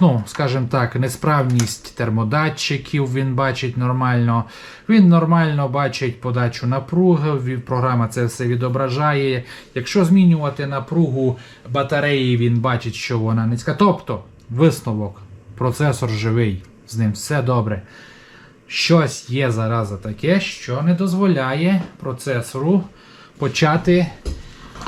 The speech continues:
розкачку. І дивіться, до чого я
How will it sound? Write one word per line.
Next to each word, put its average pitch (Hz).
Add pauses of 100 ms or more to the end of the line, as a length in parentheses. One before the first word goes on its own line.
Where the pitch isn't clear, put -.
(760)
розкачку. 160 (260)
І 160
дивіться, 185 (180)
до 151
чого 160 (160)
я 143